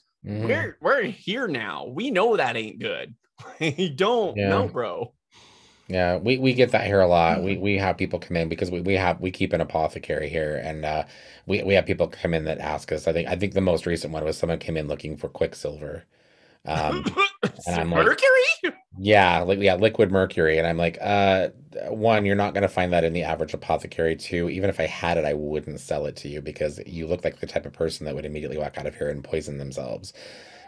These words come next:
Speaker 1: Um,
Speaker 2: <laughs>
Speaker 1: so, yeah, it, it, it is. It's very interesting to hear, um, some of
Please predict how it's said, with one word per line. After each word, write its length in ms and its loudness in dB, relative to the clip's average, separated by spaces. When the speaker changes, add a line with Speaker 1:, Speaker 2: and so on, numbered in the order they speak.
Speaker 1:
Um, 420 -4
Speaker 2:
<laughs> 200 -20
Speaker 1:
so, 360 4
yeah, 360 4
it, 180 -2
it, 160 6
it 260 6
is. 180 4
It's 260 2
very 280 8
interesting 300 -2
to 80 -2
hear, 500 4
um, 520 -2
some 200 -2
of 120 -4